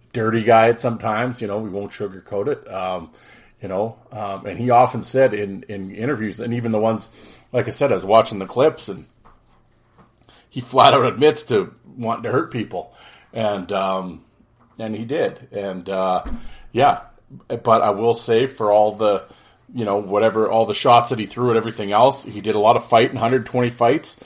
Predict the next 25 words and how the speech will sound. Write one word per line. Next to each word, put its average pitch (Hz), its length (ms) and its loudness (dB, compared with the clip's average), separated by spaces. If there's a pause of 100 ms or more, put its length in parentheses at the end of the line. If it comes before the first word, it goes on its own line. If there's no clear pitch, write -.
(300)
um, 101 480 0 (380)
according 104 320 -4
to, 101 260 -4
uh, 98 240 2
the 95 160 -8
old 101 160 -2
Drop 110 280 0
Your 98 100 -12
Gloves 104 260 -2
site. 127 320 -2 (580)
Um, 101 520 -2 (280)
he's 123 140 -8
not, 123 380 -4
played 131 220 2
in - 40 -6
the 123 60 0
Ontario 120 360 0
Hockey 120 300 2
League 131 140 2
with 101 180 -4
Belleville. 123 540 0 (2000)
Uh, 104 300 6
was 92 140 -2
a 95 60 -2
solid, 123 540 6